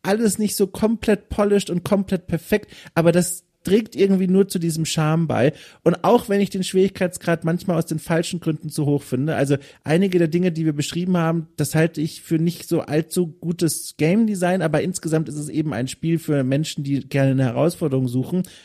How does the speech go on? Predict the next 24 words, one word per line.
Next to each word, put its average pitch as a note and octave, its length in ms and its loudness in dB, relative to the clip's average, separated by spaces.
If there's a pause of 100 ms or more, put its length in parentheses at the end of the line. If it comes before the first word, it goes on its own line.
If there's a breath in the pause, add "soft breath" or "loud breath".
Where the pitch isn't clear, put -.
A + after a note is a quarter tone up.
und B2+ 80 0
dann C#3+ 120 4
auch C#3 200 -2
ein D3 80 -6
paar D3+ 160 0
Unfairheiten C#3+ 600 0
in A#2+ 60 -2
Kauf C#3+ 360 -2
nehmen. C3+ 220 2 (300 loud breath)
Insgesamt F3 760 2
habe E3 200 2
ich E3+ 120 0
da D3 180 4
wirklich E3+ 320 0
eine, D3 280 2 (420)
also B2 360 4 (420 soft breath)
ich D3 140 6
sag F3+ 140 4
einfach F3+ 280 4
mal, D3+ 180 2
spannende G3 520 2
Zeit D#3 320 2
mit D3+ 140 -4
verbracht. B2+ 420 -2